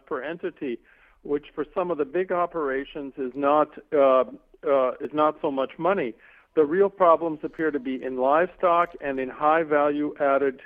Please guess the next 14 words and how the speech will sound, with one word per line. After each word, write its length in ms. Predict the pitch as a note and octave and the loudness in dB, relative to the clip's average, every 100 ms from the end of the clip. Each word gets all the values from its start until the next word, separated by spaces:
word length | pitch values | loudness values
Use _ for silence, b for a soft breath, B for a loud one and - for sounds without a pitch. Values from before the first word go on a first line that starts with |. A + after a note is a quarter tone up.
| b b b _ - - | b b b _ -12 -2
uh, 360 | C#3 B2+ B2 B2 - - F#3+ - | 0 2 0 -4 -16 -18 -18 -6
uh, 160 | C3+ B2+ | -4 -4
produce, 580 | - F3+ F3+ D3+ B2 - - | 4 4 4 2 0 -4 -8
uh, 420 | D3 C#3 C3+ B2+ A#2+ C#3+ - - _ E3 | -6 0 2 2 -2 -8 -12 -18 _ -6
uh, 120 | C#3 C3 | -4 -2
things 260 | - E3 D#3 | -2 -4 2
like 300 | D#3 B2+ B2 | 2 2 0
berries. 540 | D3+ E3 F3 B2 G#2+ - b b b b b - | 2 4 2 0 -4 -12 b b b b b -2
Uh, 260 | C#3+ C#3+ C#3+ - - - _ _ _ - | 0 2 -2 -10 -20 -20 _ _ _ -4
and, 400 | D#3 D3 C#3+ D3+ _ _ | -2 0 -4 -8 _ _
but 260 | - D3 E3 | -4 -2 -2
the 80 | - | -2
problem 520 | - E3+ G3+ A#3 F#3+ | 2 4 6 2 0
is 260 | D3 C#3+ | 0 0